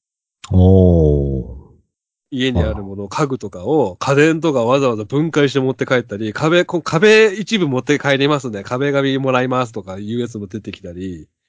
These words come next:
Speaker 2: なんか、「やめて！」みたいなノイローゼになってくるんですよ。
Speaker 1: うん。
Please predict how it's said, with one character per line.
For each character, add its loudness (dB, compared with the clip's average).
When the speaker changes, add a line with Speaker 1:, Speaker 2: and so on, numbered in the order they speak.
Speaker 2:
な 0
ん -6
か、 -2
「や 2
め -2
て！」 0
み 2
た 2
い 0
な -4
ノ 4
イ 6
ロ 6
ー 6
ゼ 0
に 0
な 0
っ -4
て -10
く -8
る -10
ん -16
で -16
す -20
よ。 -20
Speaker 1:
う 4
ん。 2